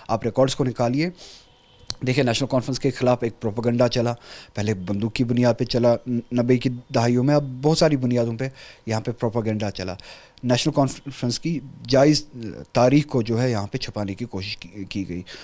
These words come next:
और वो कोशिश आज भी हो रही है। इस दौरान नेशनल कॉन्फ्रेंस से कुछ खुदा न खास्ता, अम, जानबूझ के कहीं पे गलती नहीं हुई। हाँ, ब-, ब-, बशर के हाथों से कभी गलतियाँ हो-, होती है, उस चीज़ को ब-, बड़ा चढ़ा के पेश किया गया और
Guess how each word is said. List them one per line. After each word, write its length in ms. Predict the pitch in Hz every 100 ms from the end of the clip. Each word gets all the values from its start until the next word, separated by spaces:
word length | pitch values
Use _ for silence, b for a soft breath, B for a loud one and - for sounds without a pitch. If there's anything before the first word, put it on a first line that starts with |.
| B -
और 100 | 202
वो 340 | 196 156 139 -
कोशिश 280 | 143 165
आज 180 | 135 123
भी 200 | 120 123 - 107
हो 80 | 107
रही 240 | 104 95
है। 120 | 80 - B B -
इस 140 | 165
दौरान 360 | 180 185 190 139
नेशनल 160 | 127
कॉन्फ्रेंस 340 | 135 131 131 135
से 120 | 165
कुछ 220 | - 143
खुदा 260 | - 120 117
न 80 | 120
खास्ता, 320 | 127 - 131 127 B B -
अम, 260 | 117 117 85 67 65
जानबूझ 420 | 113 120 127 127 131
के 80 |
कहीं 200 | 127 127
पे 100 | 120
गलती 340 | 117 113 117 127
नहीं 200 | 147 160
हुई। 240 | 104 90
हाँ, 260 | 110 165 175
ब-, 140 | 135 -
ब-, 920 | 92 76 87 82 110 107 98 113 117
बशर 240 | 117 139
के 120 | 135 143 131 131 120
हाथों 420 | 110 101 107 120
से 120 | 131
कभी 220 | 135 127
गलतियाँ 420 | 127 127 123 143 127
हो-, 340 | 131 120 113
होती 260 | 135 131 98
है, 80 | 95 B B B -
उस 120 | 233
चीज़ 220 | 233 220
को 100 | 220
ब-, 440 | 160 151 135 151 - 139 131
बड़ा 200 | 127 143
चढ़ा 240 | 143 143
के 140 | 131 131
पेश 240 | 123 110
किया 220 | - 117
गया 180 | 110 135
और 200 | 151 131